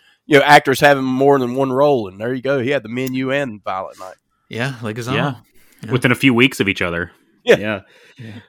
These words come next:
Speaker 3: So no, that was a, that one was really fun. There were a lot of good action movies this year. I feel like fun action movies, but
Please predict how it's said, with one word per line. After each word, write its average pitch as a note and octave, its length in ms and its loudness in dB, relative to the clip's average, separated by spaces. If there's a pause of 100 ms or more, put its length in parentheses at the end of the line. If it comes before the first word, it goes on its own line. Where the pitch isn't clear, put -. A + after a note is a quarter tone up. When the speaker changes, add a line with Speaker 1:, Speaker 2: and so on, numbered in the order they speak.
Speaker 3:
So - 320 -2
no, B2+ 180 6
that C3+ 140 10
was D#3 100 6
a, A#2+ 200 0
that C3+ 120 8
one C3 140 0
was A2 100 -2
really G2 220 0
fun. G#2 240 -4
There B2+ 80 4
were E3+ 80 6
a G3 40 6
lot E3+ 180 4
of B2+ 120 -2
good A2 160 2
action G2 380 0
movies E2+ 340 -8
this - 340 -12 (240)
year. G2 200 -2
I F#2 40 -4
feel G2 120 -6
like F2+ 120 -8
fun A2 240 4
action F2+ 400 -4
movies, D#2 340 -16
but - 240 -16